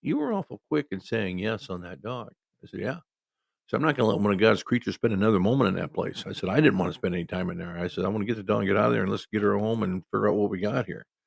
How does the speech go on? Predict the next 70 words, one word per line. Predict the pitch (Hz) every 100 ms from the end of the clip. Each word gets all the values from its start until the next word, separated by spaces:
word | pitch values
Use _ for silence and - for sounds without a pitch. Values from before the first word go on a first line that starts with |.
| _ _ _ _ _ _
Kristen | 107 107 107
said, | - 101
"I | 104
beat | 117 -
you | 92
to | 117 110
it | 98
yesterday. | 104 101 101 95 92
I | 95
called | 92 - 104 104 -
f-, | - _
for | -
an | 95
appointment | 90 107 98
with | 98 92
the | 90
vet. | 101 101 92
I |
can | 87
take | 90 98
her, | 101 92
your | - 92
little | 98 98
girl | 90 98 98
in |
to | 90
see | 82 98
the | 85
vet | 92 -
tomorrow." | - 58 _ _ _ _ _ -
<laughs> | 170 _ _ _ _ - - - _ - - _
Which | - 131
I'm | 131
glad | 131 120
she | -
did. | 98 90
So | -
we | 104 139
got | 139
her | 127 117
home, | 120 120 117 -
and | 110
I'll | 107
never | 135 143
forget | - 123 107
the |
first | 104 113 104
night. | 104 98
I | 98
mean, | 95
she's | - 113 -
snoo-, | 113 107
sniffing | - - 110 104
around. | 101 104 101
She | 95
had |
no | 92 104 131 131
idea | 117 107
what | 95 92
she | 95
was. | 90 90
So | -
here | 95 127
she | -
come | 117 117
from | 98
living | 98 104 98
in | 90
a |
cage. | - - 110 107 104 -